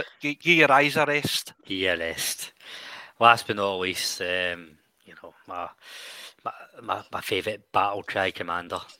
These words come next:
Speaker 2: Davey Pollock. Cheers for coming on, mate, and getting that off your chest. I've,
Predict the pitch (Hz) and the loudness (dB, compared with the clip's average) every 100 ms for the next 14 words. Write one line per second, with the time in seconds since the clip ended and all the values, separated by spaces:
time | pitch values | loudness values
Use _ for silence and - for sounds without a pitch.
0 | - 92 87 82 - 82 90 - - - | -14 -12 -10 -12 -12 -12 -12 -12 -12 -10
1 | 98 - 90 - 85 82 80 85 87 82 | -10 -10 -10 -10 -8 -12 -14 -14 -14 -16
2 | - 87 85 87 82 - - 87 80 98 | -14 -12 -8 -10 -10 -10 -10 -8 -6 -6
3 | 85 | -6